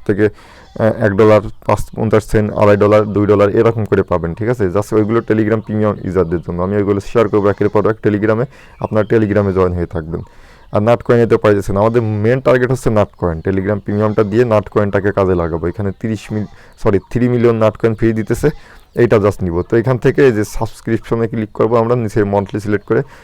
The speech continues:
সাবস্ক্রিপশনে ক্লিক করার পরে এই যে আপনি Google Play Store-এ আপনার যে কার্ডটা অ্যাড করলেন, ওই কার্ডটা কিন্তু এখানে শো করতেছে। এখান থেকে just সাবস্ক্রাইবে ক্লিক করলে অটোমেটিক্যালি আমার ব্যালেন্সটা কেটে Telegram প্রিমিয়ামটা দিয়ে দেবে। তো এই, এই সিস্টেমে আপনারা করতে পারেন। আমি আর একটা সিস্টেম আপনাদেরকে দেখাই দেবো।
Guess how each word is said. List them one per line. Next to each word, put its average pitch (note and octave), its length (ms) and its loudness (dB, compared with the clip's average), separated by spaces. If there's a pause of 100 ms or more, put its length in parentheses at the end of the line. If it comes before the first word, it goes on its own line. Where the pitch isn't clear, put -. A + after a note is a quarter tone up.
(380)
সাবস্ক্রিপশনে B2 480 -2
ক্লিক A#2+ 220 -4
করার B2+ 200 4
পরে C#3+ 160 4
এই A#2 60 4
যে A2 100 2
আপনি G#2+ 220 0
Google G#2+ 340 4
Play A#2 260 4
Store-এ B2 240 4
আপনার A#2+ 260 0
যে A2 240 2 (280)
কার্ডটা A#2+ 400 2
অ্যাড A#2 220 2
করলেন, B2+ 320 2
ওই G#2+ 60 4
কার্ডটা A2 320 0
কিন্তু G#2+ 220 0
এখানে G2 200 0
শো F#2+ 200 -4
করতেছে। F#2+ 380 -4
এখান G#2 160 -2
থেকে G#2+ 160 0
just G#2+ 280 0
সাবস্ক্রাইবে A2+ 580 2
ক্লিক A2 260 -4
করলে B2 260 2
অটোমেটিক্যালি A2 580 0
আমার A#2 140 4
ব্যালেন্সটা G#2 400 0
কেটে A2+ 300 0
Telegram G2+ 580 -2
প্রিমিয়ামটা G#2 380 -2
দিয়ে F#2+ 160 0
দেবে। E2+ 260 -2
তো G2+ 100 -2 (400)
এই, C3+ 160 0 (180)
এই A#2 80 2
সিস্টেমে B2 340 -2
আপনারা A2+ 240 -2
করতে G#2+ 260 -2
পারেন। A#2 220 2
আমি G#2+ 160 0
আর G2+ 140 4
একটা - 280 -4
সিস্টেম A2 340 -2
আপনাদেরকে G2+ 460 0
দেখাই F#2+ 300 0
দেবো। F2+ 240 -4